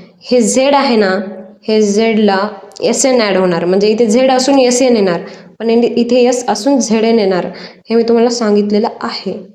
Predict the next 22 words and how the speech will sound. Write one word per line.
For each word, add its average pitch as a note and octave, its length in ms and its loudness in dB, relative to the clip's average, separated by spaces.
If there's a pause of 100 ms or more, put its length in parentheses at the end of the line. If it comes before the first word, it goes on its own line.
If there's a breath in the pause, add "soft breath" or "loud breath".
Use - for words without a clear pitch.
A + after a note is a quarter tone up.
(440 soft breath)
ठीक G#3 160 -8
आहे, A#3 180 0 (720)
तर G#3 80 -6
आता G#3 360 -2
हे G3+ 120 -4
नेक्स्ट, G3+ 460 -2 (440)
हे A#3 60 2
किती B3 260 2
झालेत? G#3 460 0
प्रश्न A3 260 -2
मी A#3+ 100 4
मोजले A#3 380 4
नाहीयेत, A#3 440 2
तुम्ही A#3+ 200 4
तरी C4 100 4
काउंट A#3+ 320 0
केलेत A#3 200 0 (100)
का? A3+ 120 -2 (800 soft breath)
असो, G#3 240 -8 (2500 loud breath)
थोडासा B3 460 2 (120)
खालचा, A#3+ 920 -2 (200)
अ, E3+ 100 -2